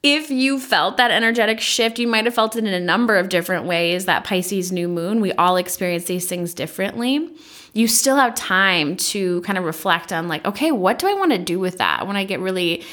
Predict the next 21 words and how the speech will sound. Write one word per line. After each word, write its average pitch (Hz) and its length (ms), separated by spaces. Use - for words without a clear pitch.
connected 185 560
to 175 340
my 175 220
inner 175 260
self 175 340
and 170 200
that, 156 180
that 180 280
true - 400
message 175 460
that's - 220
coming 165 340
through? 175 380
What 226 100
do 294 100
I 311 60
wanna 285 260
do 175 180
right - 180
now?" - 180
So 220 340